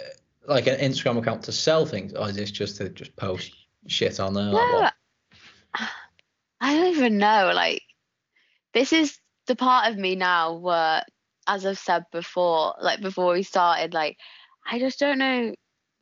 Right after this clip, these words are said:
Speaker 2: what I wanna do in my life, but I feel like I don't have to choose one persona. I don't wanna be like,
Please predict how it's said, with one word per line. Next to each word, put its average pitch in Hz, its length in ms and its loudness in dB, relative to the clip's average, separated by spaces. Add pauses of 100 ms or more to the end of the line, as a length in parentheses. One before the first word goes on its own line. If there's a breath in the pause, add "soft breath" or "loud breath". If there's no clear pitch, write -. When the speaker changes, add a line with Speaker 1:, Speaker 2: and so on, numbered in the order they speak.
Speaker 2:
what 214 180 4
I 202 40 2
wanna 202 180 0
do 208 80 -2
in 202 100 -2
my 190 100 -2
life, 190 420 0
but 170 200 0 (300)
I 202 60 -8
feel 214 160 -2
like 220 180 0
I 220 100 -2
don't 214 140 0
have 226 200 -6
to 220 100 -6
choose 190 500 -4
one 175 340 0
persona. 165 720 -2
I 180 120 2
don't 196 120 2
wanna 190 200 0
be 180 240 2
like, 165 300 0